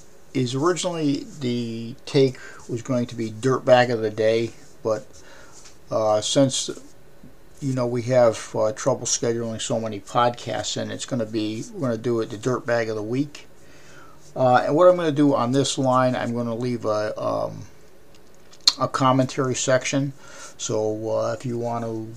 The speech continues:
throw anything out there, throw anybody out there, we, we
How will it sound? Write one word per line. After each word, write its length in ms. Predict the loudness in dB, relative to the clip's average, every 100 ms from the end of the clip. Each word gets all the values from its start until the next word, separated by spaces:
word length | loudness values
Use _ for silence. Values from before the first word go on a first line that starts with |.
| -12
throw 260 | 2 4 6
anything 320 | 4 -2 -2
out 260 | 2 2 2
there, 180 | 0
throw 300 | 0 2 2
anybody 380 | 2 0 -2 0
out 200 | 2 2
there, 140 | 2 0
we, 180 | 0
we 300 | 0 -2 -4